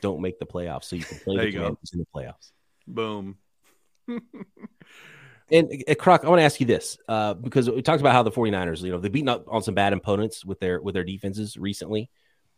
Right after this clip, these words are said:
Speaker 1: But the same has kinda been the case with this offense for the Dolphins. They started the season out hot, and then, you know, the Tua injury stuff was weird. And then the last four or five games, they've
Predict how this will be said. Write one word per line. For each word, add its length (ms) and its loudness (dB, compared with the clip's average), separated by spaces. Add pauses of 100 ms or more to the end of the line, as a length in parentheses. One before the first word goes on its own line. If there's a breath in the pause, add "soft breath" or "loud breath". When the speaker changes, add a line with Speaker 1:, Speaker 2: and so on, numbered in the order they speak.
(360)
Speaker 1:
But 360 2 (340)
the 120 -2
same 360 0
has 120 -2
kinda 240 0
been 300 6
the 80 4
case 420 0
with 220 4
this 280 2
offense 540 0
for 720 0
the 80 -2
Dolphins. 480 -2
They 100 -6
started 320 0
the 60 -4
season 300 -2
out 160 -2
hot, 280 -2 (160)
and 80 -6
then, 300 0
you 100 -4
know, 60 -4
the 140 -6
Tua 240 2
injury 320 0
stuff 320 -4
was 120 -8
weird. 380 -6 (320 soft breath)
And 140 2
then 140 4
the 60 4
last 360 2
four 180 4
or 60 0
five 220 4
games, 500 6 (440)
they've 720 2